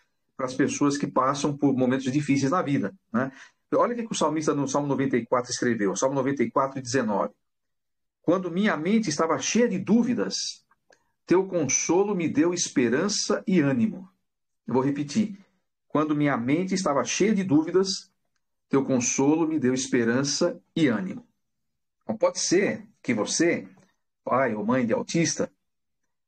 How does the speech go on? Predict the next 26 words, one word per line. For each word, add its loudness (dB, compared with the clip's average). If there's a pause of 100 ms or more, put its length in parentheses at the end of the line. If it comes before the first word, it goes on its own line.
(280)
eh, 0
tá 0
passando -2
justa-, 0
justamente 0
esse 2
processo. -2 (1500)
A -8
mente 0
cheia 0
de -2
dúvidas. -4 (260)
Essas -4
perguntas -2
que 0
eu 4
fiz -2
agora 2
há -6
pouco -2 (1200)
podem 0
estar -2
povoando 2
a 0
sua 0
mente. -8